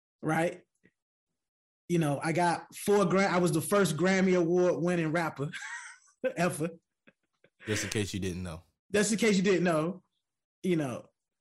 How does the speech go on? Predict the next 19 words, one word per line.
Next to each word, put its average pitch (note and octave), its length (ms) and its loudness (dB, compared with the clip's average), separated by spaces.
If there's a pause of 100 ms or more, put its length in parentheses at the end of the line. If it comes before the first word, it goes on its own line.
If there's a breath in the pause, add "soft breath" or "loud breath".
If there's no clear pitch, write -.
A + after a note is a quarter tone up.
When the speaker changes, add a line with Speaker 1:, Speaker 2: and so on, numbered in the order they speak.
(320)
Speaker 1:
my, E3 240 -4
my E3+ 120 0
wife F#3+ 320 2
is E3 100 2
bad. D#3 500 2 (1600)
My E3 120 -2
kids A#3+ 420 2
is, F3+ 220 0
my E3+ 100 2
kids G3+ 560 -2
is, D3+ 220 -2
uh, D#3 240 0
uh, D3+ 320 -4 (500)
continuing F#3+ 540 2
in F3+ 160 2
the F3 60 2
family F#3 460 2
business. D#3 640 -2
Speaker 2:
Mm-hmm. G2+ 280 -6